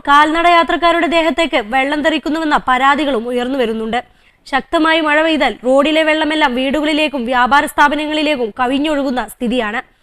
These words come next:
ഓവുചാലില്ലാത്തതുമൂലം വെള്ളം റോഡിലൂടെയാണ് കുത്തിയൊലിച്ചു വരുന്നത്. മഴക്കാലത്തിനു മുൻപും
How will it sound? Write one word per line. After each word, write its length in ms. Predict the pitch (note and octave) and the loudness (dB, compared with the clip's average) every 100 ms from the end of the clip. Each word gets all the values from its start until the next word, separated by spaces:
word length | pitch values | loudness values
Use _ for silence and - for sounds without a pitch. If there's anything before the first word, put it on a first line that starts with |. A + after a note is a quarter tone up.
| _ _ _ - | _ _ _ 0
ഓവുചാലില്ലാത്തതുമൂലം 1200 | D4 E4+ D#4+ F4+ F4+ E4+ E4+ E4+ F4 F4 E4+ B3+ | 2 4 4 4 4 4 2 0 0 2 0 2
വെള്ളം 340 | C4 C#4+ D#4+ | 0 2 0
റോഡിലൂടെയാണ് 720 | C#4+ C#4 D4 E4+ E4+ E4 B3+ G3+ | 2 0 2 0 2 2 0 -2
കുത്തിയൊലിച്ചു 520 | B3+ - D4 A#3 G#3 A#3+ | -8 -2 0 0 -2 -4
വരുന്നത്. 400 | A3 G#3+ G#3+ B3 _ _ _ _ B3 | -4 -4 -4 -6 _ _ _ _ -2
മഴക്കാലത്തിനു 640 | B3 B3+ D4 C#4+ B3+ D4+ | -2 0 2 2 2 -2
മുൻപും 340 | C#4+ C#4 C4 | -2 0 -2